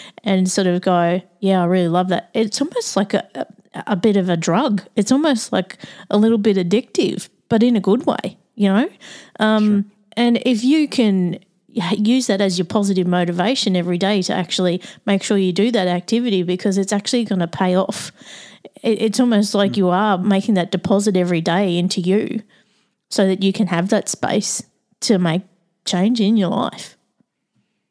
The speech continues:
Speaker 2: Absolutely. It's an investment for sure, you
Speaker 1: Mm.
Speaker 2: know, and that's the idea of an investment. You, you're,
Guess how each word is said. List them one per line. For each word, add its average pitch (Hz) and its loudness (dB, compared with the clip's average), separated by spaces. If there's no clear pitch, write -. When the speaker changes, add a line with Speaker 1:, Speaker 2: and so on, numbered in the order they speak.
Speaker 2:
Absolutely. 107 -10
It's 127 -4
an 117 -2
investment 107 -6
for 113 -10
sure, 110 -8
you 233 2
Speaker 1:
Mm. 202 2
Speaker 2:
know, 98 -10
and 123 -8
that's 117 -6
the 110 -8
idea 107 -6
of 98 -10
an 107 -4
investment. 104 -8
You, 113 -10
you're, 110 -10